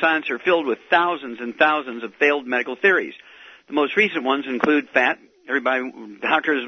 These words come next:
especially, wanted you to think that saturated fat was bad. In fact, saturated fat is good. Okay? Cholesterol is good. <laughs> It's what your body makes hormones out of.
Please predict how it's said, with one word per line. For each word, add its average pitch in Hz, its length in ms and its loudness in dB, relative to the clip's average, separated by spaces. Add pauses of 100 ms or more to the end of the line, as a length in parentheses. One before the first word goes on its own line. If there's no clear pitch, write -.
(100)
especially, 151 340 2
wanted 131 240 0
you 123 140 0
to - 40 -10
think 135 180 0
that 107 140 -6
saturated 131 400 2
fat 127 160 0
was 104 140 -8
bad. 160 340 2 (420)
In 104 80 -20
fact, 131 340 -4
saturated 117 400 -2
fat 110 180 -2
is 107 120 -6
good. 165 300 6 (640)
Okay? 127 460 -2 (400)
Cholesterol 147 680 2
is 143 120 -2
good. 135 360 4
<laughs> - 440 -2
It's 143 160 -2
what 151 100 4
your 139 100 -2
body 143 240 2
makes 139 200 0
hormones 147 400 -2
out 123 160 2
of. 143 120 -2